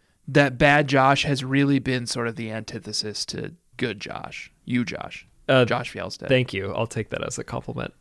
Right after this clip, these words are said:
Speaker 2: I think.
Speaker 1: Usually the Bad Josh characters lack a lot of personality, or they're mean, sort of, like, snide little weasels. And, like, you know, is that you?
Speaker 2: No.
Speaker 1: Not necessarily, but, like, not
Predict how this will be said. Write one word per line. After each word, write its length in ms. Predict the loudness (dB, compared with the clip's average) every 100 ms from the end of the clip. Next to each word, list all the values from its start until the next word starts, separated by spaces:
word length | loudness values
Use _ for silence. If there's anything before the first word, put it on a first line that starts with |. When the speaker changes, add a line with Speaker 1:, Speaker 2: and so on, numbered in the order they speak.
| _ _ _ -2
Speaker 2:
I 180 | 2 2
think. 300 | 0 -2 -4
Speaker 1:
Usually 720 | 2 6 6 6 4 6 6
the 140 | 6 6
Bad 260 | 6 4
Josh 460 | 6 6 6 2 -4
characters 540 | 0 2 2 0 -2 -2
lack 400 | 0 4 4 4
a 60 |
lot 200 | 4 6
of 60 | 4
personality, 600 | 2 2 2 0 2 2
or 160 | 0 -2
they're 180 | -2 -2
mean, 640 | -4 -2 -2 0 -2 -2
sort 220 | 0 0 0
of, 100 | -2
like, 200 | -4 -4
snide 880 | -4 -2 -2 -2 0 0 0 -4 -10 -12
little 320 | -4 -2 -2 -4
weasels. 560 | -6 -4 0 0 0 -4
And, 160 | -6
like, 220 | -4 -8 -10 -20 -6
you 100 | -2
know, 220 | 0 -2 -8 -20 -20 -20 _ -20 -20 _ 0
is 200 | 4 6
that 240 | 6 6 6
you? 420 | 8 8 6 0 -10 -20 -20 -20 -4
Speaker 2:
No. 320 | 2 4 4 -2 _ _
Speaker 1:
Not 400 | 0 4 6 6
necessarily, 960 | 4 4 2 0 4 8 8 8 6 4
but, 200 | 2 4
like, 300 | 4 4 2
not 600 | 2 6 8 8 4 -6